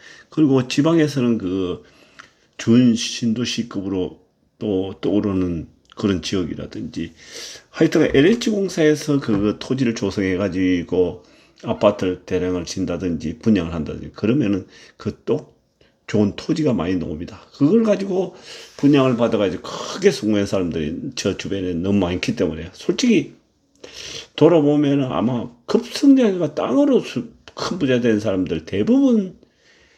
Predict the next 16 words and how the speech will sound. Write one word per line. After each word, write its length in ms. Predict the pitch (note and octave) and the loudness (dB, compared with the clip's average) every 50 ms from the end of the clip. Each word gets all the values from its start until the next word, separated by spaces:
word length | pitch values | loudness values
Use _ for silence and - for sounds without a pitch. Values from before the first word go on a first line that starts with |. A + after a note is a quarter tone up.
| _ _ _ | _ _ _
엘에이치 640 | - A#2+ B2 C#3 D#3 F3 - - - F3 F3 E3 | 4 6 8 8 8 6 4 -2 -4 -2 -2 -2
공사에서 800 | D#3 C3+ C#3 C#3 C3+ C3+ - B2 G2+ G#2+ A2+ A#2+ - - A2 G#2+ | 0 2 2 2 2 2 2 2 2 2 2 0 0 0 -2 0
분양하는 720 | - - A#2+ A2+ A2 G#2+ G2+ G#2 G2+ F#2 F2+ E2+ D#2 - - _ | 2 2 2 2 2 2 0 0 0 0 0 -2 -4 -8 -12 _
토지, 500 | - - - A#2 F#2 G2 G2 F2 D#2+ - | -20 -6 -6 -4 -4 -2 -4 -4 -4 -2
건생 540 | - G2+ G2+ G#2 G#2 - - B2 A#2 B2 A#2+ | -2 0 2 2 0 0 2 2 2 2 2
부지라든지 640 | C#3 C3+ G#2+ G#2 F2 F2+ F2+ E2 E2+ E2+ E2 D#2+ | 2 2 2 2 0 0 -2 -2 -4 -6 -6 -4
이런 300 | E2+ A2+ C3 F#3 G#3+ A#3 | 0 2 4 6 6 4
걸 100 | B3+ B3+ | 4 4
잡아가지고 640 | A#3+ F3+ F3 E3+ D#3 D3+ C#3+ B2+ A#2 A#2 A2+ G#2 - - - - - - - - _ - _ _ _ _ - _ _ _ | 2 0 0 0 0 0 0 -2 0 0 0 0 0 -6 -16 -20 -20 -20 -20 -20 _ -20 _ _ _ _ -20 _ _ _
인력, 560 | - A#2 A#2+ C3 B2+ A#2+ A#2 - - - _ _ _ | 4 4 6 8 8 6 6 4 -6 -18 _ _ _
돈, 420 | - - A2 A2 A2+ A2 F#2+ - - | -4 -2 0 2 2 2 0 -2 -4
매덕 440 | - B2+ A2+ A#2 A#2 B2 A#2+ A#2+ - - _ _ _ _ _ _ _ _ _ _ _ _ _ _ _ _ - - - _ _ _ | 0 4 4 4 4 2 -2 -4 -6 -14 _ _ _ _ _ _ _ _ _ _ _ _ _ _ _ _ -20 -20 -20 _ _ _
가지고 300 | - - A2 G#2 G#2 G2 | 2 2 4 4 4 2
있던 380 | F#2+ - - - F#2+ F2+ F2+ E2+ | 2 0 -2 -2 0 0 0 0
재산을 420 | - G#2 G2 - - F2 F2+ E2+ | 0 -2 0 0 -2 -4 -4 -4
가지고 580 | E2+ F#2 E2 D#2 E2 - G#2 A2 A2 G#2+ - | -4 -4 -4 -4 -4 -2 0 0 0 0 -4